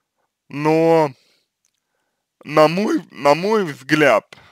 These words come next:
всё же,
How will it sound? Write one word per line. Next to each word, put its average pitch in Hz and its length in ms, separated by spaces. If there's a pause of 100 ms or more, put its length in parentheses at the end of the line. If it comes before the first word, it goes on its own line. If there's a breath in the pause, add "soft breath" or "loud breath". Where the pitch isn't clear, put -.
(2250 loud breath)
всё 135 460
же, 101 260